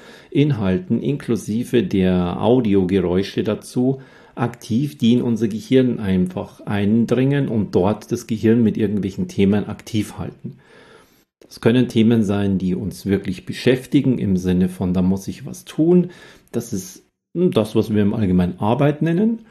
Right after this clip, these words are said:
mit all seinen Nebenwirkungen von Anerkennung, von, ähm, dann habe ich noch ganz viele Aufgaben, bis zu einem gewissen Grad, wo es dann vielleicht in Richtung von Stress oder Überforderung reingeht. Screens im Sinne von Unterhaltung,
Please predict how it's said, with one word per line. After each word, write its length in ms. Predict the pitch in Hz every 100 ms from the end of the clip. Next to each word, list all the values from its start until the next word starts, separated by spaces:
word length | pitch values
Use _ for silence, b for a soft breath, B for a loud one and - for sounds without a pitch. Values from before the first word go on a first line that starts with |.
| B B
mit 160 | 120 117
all 460 | 147 151 160 156
seinen 600 | 123 123 123 120 120 131 127
Nebenwirkungen 1080 | 127 135 139 117 131 147 - 170 170 165
von 380 | 147 - 98 95
Anerkennung, 800 | 98 117 127 123 120 110 113 107
von, 580 | - 92 95 95 95 110
ähm, 240 | 107 90
dann 460 | 90 95 92 90 90
habe 160 | 107 95
ich 100 | 104
noch 140 | 95
ganz 220 | - 98
viele 260 | - 98 -
Aufgaben, 540 | 80 - 151 139 135
bis 180 | 123 -
zu 80 | 107
einem 120 | 95
gewissen 300 | 87 98 104
Grad, 380 | 90 92 92 -
wo 60 |
es 80 | 92
dann 100 | 95
vielleicht 340 | - - 92 -
in 120 | 92
Richtung 340 | 95 95 101
von 220 | - 95
Stress 400 | 90 - 147 147
oder 140 | 101 95
Überforderung 680 | 98 98 - 160 160 165 160
reingeht. 560 | 127 123 120 120 120 B B B B B B -
Screens 680 | - - 110 127 135 127
im 160 | 120 101
Sinne 260 | 92 101 101
von 400 | - 95 92 92
Unterhaltung, 880 | 107 92 92 123 131 - 160 196